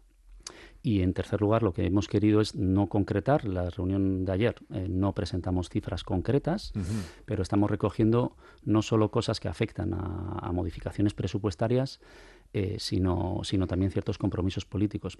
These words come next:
Speaker 1: Ahora lo que estamos es a la espera, efectivamente, de, de que los distintos partidos, pues, nos digan si seguimos sentados en la mesa y seguimos hablando o no.
Speaker 2: Y ahora mismo, eh, con esa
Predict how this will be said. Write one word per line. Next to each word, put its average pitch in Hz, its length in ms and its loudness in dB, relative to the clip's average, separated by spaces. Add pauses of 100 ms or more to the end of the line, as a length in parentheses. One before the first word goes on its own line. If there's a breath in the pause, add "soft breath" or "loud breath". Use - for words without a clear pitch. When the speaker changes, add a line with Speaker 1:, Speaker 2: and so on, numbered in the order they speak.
(120)
Speaker 1:
Ahora 120 180 2
lo 123 60 4
que 110 80 2
estamos 98 280 0
es 95 200 -8
a 110 40 -8
la 95 60 -2
espera, 123 460 0 (360 loud breath)
efectivamente, 117 840 4
de, 90 500 -2
de 95 140 -2
que - 80 -6
los 92 100 0
distintos 98 380 -2
partidos, 110 420 0
pues, 92 220 -6
nos 87 140 -2
digan 104 320 2
si - 160 -12
seguimos 101 400 0
sentados 101 420 0
en 104 80 2
la 104 80 2
mesa 107 240 0
y 87 60 -8
seguimos 98 400 0
hablando 117 400 2 (280 soft breath)
o 98 120 0
no. 87 100 -2 (640 loud breath)
Speaker 2:
Y 117 140 0
ahora 139 240 4
mismo, 135 480 2
eh, 92 580 2
con 98 220 2
esa 98 880 2